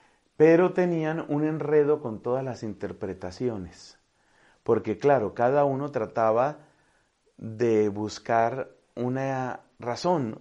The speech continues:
un sentido para su vida, y el sentido para la vida, cuando una persona está dedicada únicamente a la inteligencia,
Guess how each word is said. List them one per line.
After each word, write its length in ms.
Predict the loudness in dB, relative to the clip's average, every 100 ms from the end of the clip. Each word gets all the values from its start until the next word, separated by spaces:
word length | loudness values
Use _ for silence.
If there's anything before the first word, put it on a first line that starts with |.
| -8
un 120 | -8
sentido 500 | -6 -6 -4 -4 -4
para 200 | -4 -8
su 160 | -8 -8
vida, 400 | -8 -8 -10 -16 _ _ _ _ _
y 180 | -8 -4
el 100 | -4
sentido 580 | -4 -6 -4 -2 -2 -2
para 180 | -6 -4
la 120 | -4
vida, 400 | -4 -6 -8 -10
cuando 380 | -10 -10 -8 -8
una 240 | -6 -8
persona 320 | -10 -12 -12 -14
está 240 | -10 -10
dedicada 400 | -8 -10 -10 -8
únicamente 600 | -10 -10 -10 -10 -10 -12
a 20 |
la 100 | -12
inteligencia, 840 | -12 -10 -12 -12 -12 -12 -12 -14